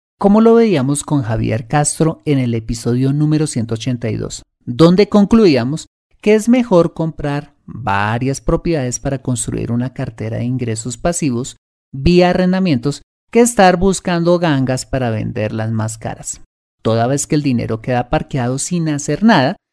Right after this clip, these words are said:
cuando hemos vendido y estamos gastando tiempo valioso buscando una nueva oportunidad. O esto también aplica cuando invertimos en acciones en nuestro plan de retiro o en un portafolio de inversión,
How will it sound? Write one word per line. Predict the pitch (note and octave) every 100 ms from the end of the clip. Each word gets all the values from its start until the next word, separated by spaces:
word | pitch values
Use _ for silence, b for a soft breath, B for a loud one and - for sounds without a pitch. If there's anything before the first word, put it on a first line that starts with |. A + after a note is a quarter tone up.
| _ _ _
cuando | - G#2 - A2+
hemos | B2+ D#3+ F3
vendido | A#3+ A#3 D#3 G3 _ -
y |
estamos | D#4 - A3+ F#3+ F#3+ F#3
gastando | D#3 - A#2 G#2+ G#2+
tiempo | A2 D#3+ F#3+ G3 - F#3
valioso | F#3 E3+ B2+ C#3+
buscando | C3+ B2 - A#2 A2 A2+
una | A2
nueva | A2 A2+ A2+
oportunidad. | A2+ B2+ - A2 - F2+ - _ _ _ _ _ _ _ _ _ _
O | F3
esto | F#3+ -
también | A3+ A3 C#3+
aplica | C3+ D#3 E3+ F3+
cuando | - D#3+
invertimos | D3+ B2 A2+ B2 A#2 A#2+ D#3
en | D#3+
acciones | E3+ - D#3 B2 B2 -
en | D3+ C#3+
nuestro | A#2+ A#2 A2
plan | G#2+ G#2+
de | A#2+
retiro | C3 C#3+ C3+ A#2+
o | - D3
en | C#3
un | A#2+
portafolio | B2+ - C#3 A#2+ A2+ A2
de | A2+
inversión, | A#2+ A#2+ - G3+ -